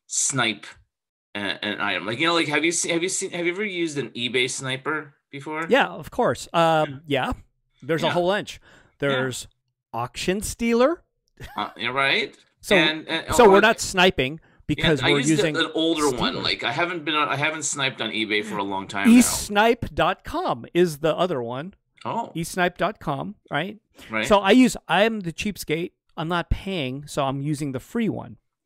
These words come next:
Speaker 1: Oh, I u-,
Speaker 2: There
Speaker 1: I
Speaker 2: are,
Speaker 1: would use the free one too.
Speaker 2: there are ones where you pay, and it, it maybe works a little better, but not much better. Anyways, the word snipe is common. Not, it's commonly used. It's vernacular. It's not like when I say the word sniper or snipe,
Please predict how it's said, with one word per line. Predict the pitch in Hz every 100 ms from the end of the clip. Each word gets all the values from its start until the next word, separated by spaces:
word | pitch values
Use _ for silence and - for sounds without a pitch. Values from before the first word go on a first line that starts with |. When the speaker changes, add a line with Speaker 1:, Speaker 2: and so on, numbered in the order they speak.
| -
Speaker 1:
Oh, | 131 131
I | 143
u-, | 143 143
Speaker 2:
There | 170
Speaker 1:
I |
Speaker 2:
are, | 156
Speaker 1:
would | 147
use | 131 117
the |
free | - 113
one | 107 87
too. | 87 - -
Speaker 2:
there | 175 185
are | 190
ones | 180 185 185
where | 165
you | 151 139
pay, | - 175 170 147 135
and | 131 123
it, | 127 -
it | 135 135
maybe | 143 151 202
works | 247 220
a | 170
little | 147 165
better, | 147 156 175
but | 147
not | 139
much | 143 147
better. | 139 - - _ -
Anyways, | 359 294 208 147 135 135 - _ -
the |
word | 190 208 -
snipe | - 220 262 - - _ _ _ -
is | 170 139
common. | - - 202 185 120 123
Not, | 139 160
it's | 143 -
commonly | - 202 196 185 175 156
used. | 147 156 131 113
It's | 127
vernacular. | - 143 139 165 - 120
It's | 113
not | 180
like | 170 147 - - -
when | - 156
I |
say | 151 175
the |
word | 151 135
sniper | - - 151 160 175 135 117
or | 123
snipe, | 123 - 156 170 143